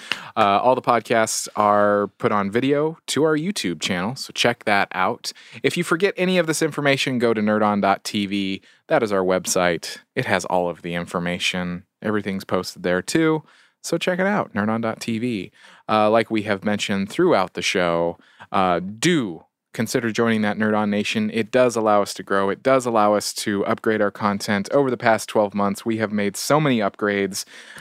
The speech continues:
and our, our content has gone through the roof in terms of quality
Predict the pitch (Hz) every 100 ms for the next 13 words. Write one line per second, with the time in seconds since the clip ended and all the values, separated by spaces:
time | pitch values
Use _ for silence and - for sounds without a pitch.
0 | - 104 101 104 104 101 _ - - 107
1 | 110 104 - - 175 175 143 - 110 113
2 | 101 - 143 127 107 110 120 101 - 107
3 | 101 - 110 101 - 101 - 120 110 107
4 | 101 95 92